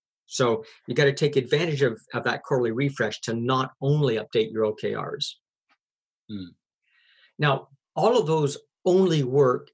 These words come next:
Speaker 1: if you find the right time to motivate. So all of us have, uh,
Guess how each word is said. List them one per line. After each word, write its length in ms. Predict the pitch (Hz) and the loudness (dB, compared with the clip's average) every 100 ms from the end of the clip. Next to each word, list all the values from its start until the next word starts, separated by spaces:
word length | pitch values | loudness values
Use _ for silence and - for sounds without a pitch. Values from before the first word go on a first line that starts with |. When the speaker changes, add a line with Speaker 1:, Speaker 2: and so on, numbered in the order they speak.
| - | -2
Speaker 1:
if 180 | 135 131 | -2 -2
you 80 | 139 | -6
find 340 | - 147 139 | -2 0 2
the 80 | 120 | 0
right 460 | 110 127 147 143 - _ - | 0 2 0 0 -16 _ -12
time 460 | - 127 127 117 | -4 -2 -2 -4
to 140 | 107 123 | -6 -4
motivate. 560 | 117 120 107 98 95 - | -2 -2 -2 -6 -10 -2
So 260 | 139 123 - - _ | 0 0 -4 -20 _
all 200 | 160 202 | 0 2
of 80 | 226 | 4
us 140 | 190 151 | 2 -2
have, 220 | 135 - _ _ | -4 -6 _ _
uh, 80 | 123 | -16